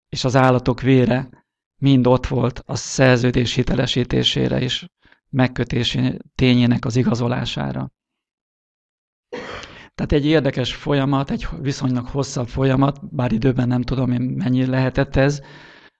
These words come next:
de ahogy, ö,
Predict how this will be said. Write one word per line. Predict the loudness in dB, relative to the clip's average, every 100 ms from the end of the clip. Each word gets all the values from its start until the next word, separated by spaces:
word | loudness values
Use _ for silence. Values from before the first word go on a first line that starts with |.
| _
de | -12 0 4 4 2 -2 -8 _ _ _ _ _ _ _ _ _ 0
ahogy, | 2 4 2 4
ö, | 4 4 2